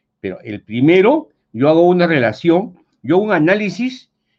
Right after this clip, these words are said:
de, de dos, dos grandes empresarios. Uno es, por ejemplo, Jack Welch,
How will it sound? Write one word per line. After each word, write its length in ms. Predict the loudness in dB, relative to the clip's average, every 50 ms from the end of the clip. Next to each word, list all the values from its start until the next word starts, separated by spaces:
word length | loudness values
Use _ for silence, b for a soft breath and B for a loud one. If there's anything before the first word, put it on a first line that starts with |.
| _ _
de, 560 | -20 -14 -10 -6 -4 -4 -4 -4 -6 -8 -12 -18
de 180 | -14 -8 -6 -2
dos, 340 | 0 0 0 0 -2 -6 -12 -8
dos 320 | -4 -2 -2 -2 -4 -6
grandes 440 | -2 0 0 0 0 -2 -2 -2 -2
empresarios. 640 | -4 -4 -4 -4 -4 -2 -2 -2 -2 -4 -10 -16 -20 _ _ _ _ _ _ _ _ _ _ _ -2
Uno 280 | 0 0 2 2 2
es, 140 | 0 0 -2
por 200 | -2 -4 -6 -6
ejemplo, 560 | -6 -6 -4 -4 -4 -4 -4 -4 -2 -2 0 0
Jack 240 | 0 0 0 -2 -2
Welch, 400 | -2 -2 -2 -2 -6 -14 -20